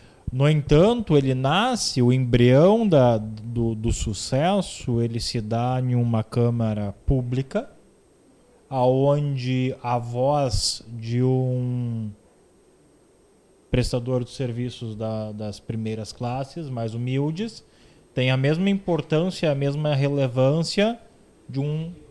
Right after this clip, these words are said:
juiz, doutor da, da cidade, a mesma importância do prefeito, a mesma importância de um reve-, vereador ou de um médico.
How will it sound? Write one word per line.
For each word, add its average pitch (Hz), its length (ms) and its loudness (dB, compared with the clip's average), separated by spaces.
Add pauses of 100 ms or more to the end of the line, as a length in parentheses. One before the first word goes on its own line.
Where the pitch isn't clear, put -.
(200)
juiz, 151 580 0
doutor 156 520 -4
da, 156 380 -2
da 156 200 -2
cidade, 156 640 -4 (380)
a 110 60 -4
mesma 127 320 0
importância 131 540 -2
do 127 100 -6
prefeito, 139 540 -4
a 175 40 -4
mesma 156 260 -6
importância 147 480 -8
de 135 60 -8
um 139 60 -6
reve-, 135 340 -6
vereador 127 540 -8
ou 151 60 -10
de 151 80 -12
um 160 40 -8
médico. 135 460 -8